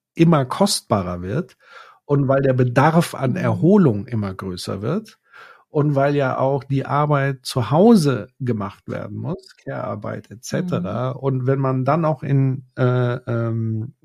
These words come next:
Speaker 1: entsprechenden Konstellationen, es ist ja auch ein Unterschied, ob ich an, Anfang zwanzig und Single bin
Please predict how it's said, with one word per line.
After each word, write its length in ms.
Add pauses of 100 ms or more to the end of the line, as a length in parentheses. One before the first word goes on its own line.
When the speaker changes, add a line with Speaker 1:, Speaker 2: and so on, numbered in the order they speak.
(140)
Speaker 1:
entsprechenden 600
Konstellationen, 720
es 80
ist 60
ja 120
auch 80
ein 80
Unterschied, 540
ob 120
ich 140
an, 160 (140)
Anfang 420
zwanzig 580
und 160
Single 360
bin 340